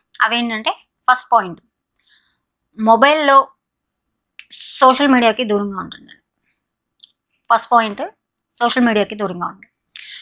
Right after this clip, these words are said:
సోషల్ మీడియాకి దూరంగా ఉంటే ఎట్లా అండి? మా వర్క్ అంతా అందులోనే ఉంది కదండి. రిలేటెడ్‌గా వర్క్‌కి సంబంధించి ఎంతవరకు ఉందో అంతవరకు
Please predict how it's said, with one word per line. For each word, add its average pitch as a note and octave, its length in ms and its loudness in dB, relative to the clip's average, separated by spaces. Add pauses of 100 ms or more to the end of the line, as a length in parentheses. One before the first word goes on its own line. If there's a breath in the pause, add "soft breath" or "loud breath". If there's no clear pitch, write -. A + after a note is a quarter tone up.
(120 loud breath)
సోషల్ C4 360 2
మీడియాకి D4+ 340 2
దూరంగా C4+ 360 2
ఉంటే B3+ 240 0
ఎట్లా A#3+ 240 -2
అండి? A#3+ 200 -6
మా A3+ 160 -8
వర్క్ G#3+ 300 -6
అంతా A3+ 220 -4
అందులోనే G#3+ 400 -4
ఉంది G#3 180 -20
కదండి. G3+ 400 -20 (220)
రిలేటెడ్‌గా D#4 560 2
వర్క్‌కి C4 540 -4
సంబంధించి A#3 580 -4
ఎంతవరకు A3 400 -10
ఉందో G#3 180 -8
అంతవరకు G#3 400 -6